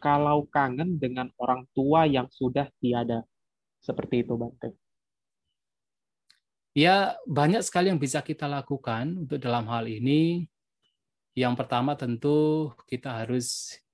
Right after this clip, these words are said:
Speaker 2: yang tadi juga disampaikan, merenungkan tentang tidak kekalan, bahwa itulah kehidupan, realitas kehidupan. Tidak ada satupun orang yang kita cintai akan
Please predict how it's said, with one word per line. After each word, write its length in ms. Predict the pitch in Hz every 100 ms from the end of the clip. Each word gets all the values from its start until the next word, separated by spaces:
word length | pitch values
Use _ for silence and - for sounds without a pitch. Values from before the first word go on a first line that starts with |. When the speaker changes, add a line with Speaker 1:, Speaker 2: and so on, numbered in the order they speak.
| -
Speaker 2:
yang 160 | 113
tadi 240 | 110 113 120
juga 160 | 117
disampaikan, 800 | 113 113 - 110 117 117 127 131
merenungkan 560 | 131 120 120 120 127 123
tentang 240 | 117 117 113
tidak 240 | 139 123 -
kekalan, 640 | 120 - 123 131 143 147 160 - _ _ _ _ _
bahwa 480 | 117 110 113 113 113
itulah 340 | 151 190 151 - - _ _ _ _ _
kehidupan, 640 | - 135 127 120 123 117 113 -
realitas 480 | - 131 135 135 135
kehidupan. 640 | - 123 123 120 117 107 143 _ _ _ _ _ _ _ _
Tidak 240 | 139 139 147
ada 80 |
satupun 560 | 135 - 131 131 123 135
orang 320 | 135 131 139
yang 160 | 135 123
kita 240 | 127 127
cintai 480 | 120 123 120 120 127
akan 240 | 131 -